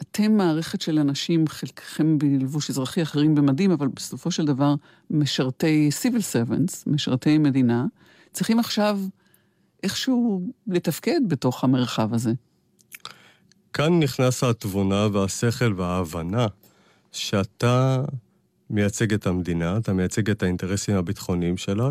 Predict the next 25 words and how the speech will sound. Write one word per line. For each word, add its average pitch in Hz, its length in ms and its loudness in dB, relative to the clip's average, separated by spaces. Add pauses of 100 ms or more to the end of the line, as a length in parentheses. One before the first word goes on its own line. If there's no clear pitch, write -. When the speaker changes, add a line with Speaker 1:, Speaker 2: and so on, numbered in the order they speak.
Speaker 2:
כפי - 120 -4
שהם 131 280 2
נקבעים. 139 520 0 (440)
השליחות 82 1300 -2
הזו 85 340 -2
והרעיון 82 500 0
המרכזי 95 640 0
שאותו 95 480 0
ממלא 87 400 0
מינהל 90 260 0
אזרחי 92 460 -2 (400)
הוא 104 120 2
לייצג 98 480 0
בצורה 98 420 -2
נכונה 98 420 0
ביותר 90 540 0 (420)
את 92 120 -2
האינטרסים 92 640 0
כפי 107 200 -2
שהם 95 220 2
נקבעים 95 580 2 (380)
ראשית 101 380 0
על 101 120 0
ידי 92 480 0
צה"ל, 101 400 0